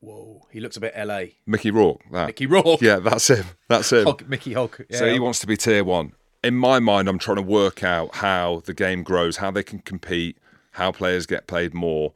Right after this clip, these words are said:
Speaker 2: but understanding the commercial model clearly doesn't work. And, you know, Simon Orridge has messaged me as well, saying, "S-, stop saying this, stop supporting Genji." Mark Evans thought the same. And I can't, I can't look at it and be like, "Well, Piutau's getting paid a million pound.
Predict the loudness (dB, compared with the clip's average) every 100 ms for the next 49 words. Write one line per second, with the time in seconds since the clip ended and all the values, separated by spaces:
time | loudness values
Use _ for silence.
0 | _ _ _ -6 -4 -4 -6 -4 -4 -4
1 | -8 -10 -10 -6 -6 -6 -8 -8 -10 -14
2 | -4 -2 -2 -4 -6 -8 -6 -6 -4 -8
3 | -10 -10 -10 -8 -6 -4 -2 -4 -4 -6
4 | -12 -16 _ -16 -12 -10 -10 -8 -6 -6
5 | -6 -8 -8 -10 -14 -12 -14 -12 -8 -8
6 | -6 -6 -6 -8 -12 -20 -20 -20 _ -6
7 | -4 -4 -4 -4 -2 -2 -2 -4 -4 -4
8 | -2 -2 -2 -6 -6 -6 -6 -6 -6 -6
9 | -4 -6 -8 -14 _ _ _ -8 -4 -2
10 | -4 -8 -10 -16 _ _ _ -12 -12 -6
11 | -6 -6 -10 -16 _ -16 -6 -2 -2 -4
12 | -8 -8 -8 -8 -8 -6 -6 -8 -10 _
13 | -6 -4 -4 -4 -4 -6 -8 -6 -4 -4
14 | -6 -8 -10 -10 -12 -12 -16